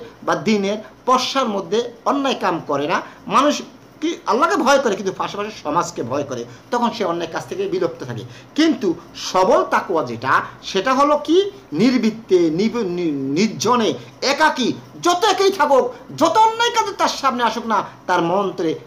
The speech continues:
পৃথিবীর কেউই দেখে না, আমার আল্লাহ দেখে। এটি হলো সবল তাকওয়া। সেই তাকওয়ার ব্যাপারে, এ, তাকওয়ার হুকুমটা আল্লাহ রাব্বুল আলামিন বলেন, "ওয়ালাকাদ ওয়াসাইনাল লাযিনা উতুল কিতাবা মিন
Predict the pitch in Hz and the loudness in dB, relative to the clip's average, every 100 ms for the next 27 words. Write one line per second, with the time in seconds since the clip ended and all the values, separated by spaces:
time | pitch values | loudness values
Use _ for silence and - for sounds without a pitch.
0 | - - - 277 247 233 - - 147 269 | -20 -14 -6 -4 -2 -4 -4 0 2 4
1 | 254 240 226 214 175 165 180 165 151 156 | 6 6 6 4 0 -2 -2 -4 -2 -4
2 | 156 156 156 147 143 131 131 - - 170 | -2 -2 0 -2 -4 -4 -6 -6 -8 -4
3 | 190 208 226 571 - - - - - 160 | -2 0 2 0 0 -12 -14 -10 -2 0
4 | 151 147 143 151 151 127 104 - - 247 | 2 0 -2 -6 -4 -4 -4 -10 -4 0
5 | 285 285 262 285 262 226 220 170 160 - | 2 2 0 2 2 2 2 0 -2 -10
6 | - 170 185 185 240 254 330 285 208 285 | -4 2 2 2 -2 0 2 4 2 0
7 | 294 214 185 165 - - 175 247 277 262 | -2 0 0 -2 -8 -2 2 4 2 2
8 | 240 220 202 - - 170 247 247 185 196 | 2 0 -4 -6 -2 0 2 2 0 0
9 | - 302 330 311 254 233 247 247 233 202 | 0 0 2 0 2 0 0 0 0 0
10 | 247 294 277 233 226 208 214 202 196 190 | -2 -2 -4 -4 -4 -2 0 0 0 -2
11 | 165 | -4